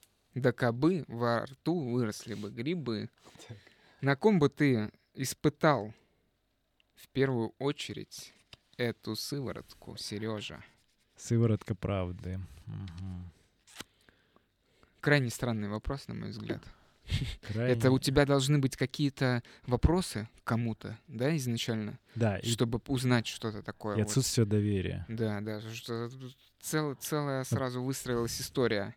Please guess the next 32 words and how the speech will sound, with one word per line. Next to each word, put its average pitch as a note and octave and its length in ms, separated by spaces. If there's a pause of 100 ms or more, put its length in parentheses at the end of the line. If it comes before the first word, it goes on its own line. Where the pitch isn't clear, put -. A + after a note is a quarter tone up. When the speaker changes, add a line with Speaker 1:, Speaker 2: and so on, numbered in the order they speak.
Speaker 2:
Да, E2 320
что A2 220
за G#2 120
человек, A2 640 (120)
ты - 80
к - 80
нему F#2+ 180
приходишь, G#2+ 600
я G#2 120
к A2+ 40
Speaker 1:
Да, G#2+ 80
Speaker 2:
нему F#2+ 120
прихожу, G#2+ 400
Speaker 1:
зачем A2 200
Speaker 2:
такой: B2+ 120
Speaker 1:
это F2+ 80
всё? A2 100
Speaker 2:
«Здорово, G#2+ 460 (560)
давай-ка G#2 400
узнаем G2+ 480
правду». F2 460 (1000)
Общаюсь D#3 420
с - 240
людьми, A#2+ 380
как G#2+ 300
с - 100
самим G#2+ 300
собой, A2 520
э, F#2+ 680
честно, G#2+ 520
без, F#2+ 760
э, F#2 640